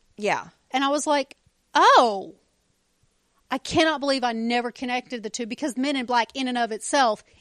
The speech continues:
Speaker 2: is a conspiracy theory.
Speaker 1: Yeah. And we kind of tend to worship those
Speaker 2: As a
Speaker 1: in our current
Speaker 2: society.
Speaker 1: society, yeah.
Speaker 2: Yeah. So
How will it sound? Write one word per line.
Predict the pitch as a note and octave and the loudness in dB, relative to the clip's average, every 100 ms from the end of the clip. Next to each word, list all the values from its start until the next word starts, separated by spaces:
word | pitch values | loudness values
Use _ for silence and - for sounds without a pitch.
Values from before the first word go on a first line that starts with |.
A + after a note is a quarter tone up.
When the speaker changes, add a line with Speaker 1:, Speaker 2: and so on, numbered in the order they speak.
| - | -2
Speaker 2:
is | D#4+ C4 | 2 2
a | |
conspiracy | D4 C#4+ - D4+ D4 C#4 | 2 0 0 0 0 -2
theory. | B3 A3 F#3+ - | -2 -4 -4 -8
Speaker 1:
Yeah. | A#3+ G3+ A#2+ D#3+ - _ _ | -2 0 0 -4 -18 _ _
And | G3+ G3+ | -10 -8
we | G3 | -8
kind | G3+ G#3 | -6 -6
of | F3+ | -6
tend | - F3+ | -10 -10
to | E3 | -10
worship | D3 D3+ E3+ | -10 -12 -14
those | - C#3 D3 D3+ - _ _ _ _ _ _ _ | -10 -10 -10 -12 -18 _ _ _ _ _ _ _
Speaker 2:
As | B3+ C4+ | 0 2
a | D#4 - | 0 -2
Speaker 1:
in | D#4 | 4
our | F4+ F#4 | 6 8
current | D#4+ | 6
Speaker 2:
society. | F3 F#3 F3 | 2 -2 -6
Speaker 1:
society, | F3+ F3+ D#3+ D3+ | -6 -4 -2 -2
yeah. | D#3 D3+ | -4 -2
Speaker 2:
Yeah. | B3+ A4+ G3+ D2 - _ _ _ - | 2 4 2 -2 -12 _ _ _ -16
So | - E4 C#4+ C4+ C4 C4 B3+ | -4 0 2 6 6 4 0